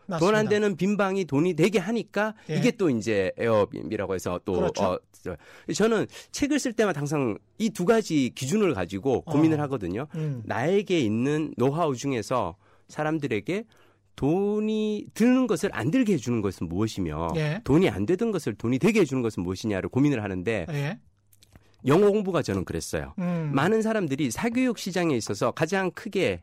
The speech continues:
Speaker 1: 어, 비용을 많이 쓰는 게 영어 공부에 돈을 많이 쓰거든요.
Speaker 2: 예.
Speaker 1: 근데 그리고 실제로 아이들 어려서 조기 유학 보낸다 그러면은 뭐 일 년에 막 일억씩 이렇게, 어, 집에서 지출하는 가정도 있고요.
Speaker 2: 예.
Speaker 1: 저는 그렇게 돈을 많이 쓰는 영어 공부, 실은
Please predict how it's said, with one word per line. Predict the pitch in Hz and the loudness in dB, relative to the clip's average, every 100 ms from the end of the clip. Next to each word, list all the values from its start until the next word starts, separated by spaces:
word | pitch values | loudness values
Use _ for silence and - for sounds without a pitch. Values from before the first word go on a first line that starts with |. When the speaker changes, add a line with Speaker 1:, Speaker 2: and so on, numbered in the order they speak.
| - | -6
Speaker 1:
어, | 95 90 | -4 -2
비용을 | - 170 180 127 | 0 0 2 0
많이 | 90 131 196 | 2 2 0
쓰는 | - 190 170 | 0 0 0
게 | 147 117 87 - - _ 127 | 2 2 0 -4 -20 _ 2
영어 | 127 175 | 6 6
공부에 | 180 190 175 | 4 2 2
돈을 | 104 110 | 2 2
많이 | 98 90 | 2 0
쓰거든요. | 107 185 170 90 82 78 80 | -2 0 0 -2 -4 -4 -4
Speaker 2:
예. | 147 143 214 | -2 -4 -4
Speaker 1:
근데 | 185 208 220 208 | -2 2 0 -2
그리고 | 196 180 185 175 | -4 -4 0 0
실제로 | - 220 208 156 | 0 -2 2 4
아이들 | 107 156 143 120 | 4 4 4 2
어려서 | - 117 127 117 | 2 2 0 0
조기 | 104 120 139 | -2 -2 2
유학 | 180 147 | 2 2
보낸다 | - 78 113 107 101 | -2 -4 -2 -2 -2
그러면은 | 101 104 98 92 | -2 -2 0 -2
뭐 | 87 80 - | -2 -4 0
일 | 143 | 2
년에 | 147 127 | 4 4
막 | 95 82 - | 0 -2 -4
일억씩 | 214 233 - 131 - - | 0 0 0 -8 -8 -8
이렇게, | 101 - 92 85 | -6 -2 -2 0
어, | 87 82 | -2 -2
집에서 | 82 113 98 85 | -4 -2 -4 -4
지출하는 | - - 147 117 104 | -10 -4 -2 -2 -2
가정도 | - 87 117 117 | -4 -4 -2 -2
있고요. | 147 110 78 76 165 | -4 -4 -6 -4 -2
Speaker 2:
예. | 151 175 - - - - | -2 -4 -8 -20 -16 -2
Speaker 1:
저는 | 208 226 196 165 | 0 2 2 0
그렇게 | 247 - - 240 240 - | -4 -4 0 2 2 0
돈을 | 127 160 202 | 2 4 4
많이 | 160 101 180 | 2 2 0
쓰는 | - 226 214 | 0 0 4
영어 | 117 135 | 4 4
공부, | 139 131 147 120 | 2 2 0 0
실은 | - 247 220 95 | 0 0 0 0